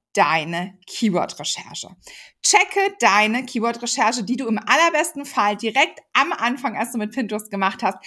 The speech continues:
komplett global einmal gemacht hast.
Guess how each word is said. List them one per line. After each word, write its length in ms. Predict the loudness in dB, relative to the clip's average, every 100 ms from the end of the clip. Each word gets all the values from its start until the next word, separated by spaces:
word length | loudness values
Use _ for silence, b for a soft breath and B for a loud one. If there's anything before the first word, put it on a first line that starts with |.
| B B _
komplett 720 | 0 4 4 4 0 0 -4
global 680 | -4 -2 0 4 6 6 2 2
einmal 420 | 2 2 2 0
gemacht 420 | 0 -4 -6 -6
hast. 220 | -6 -6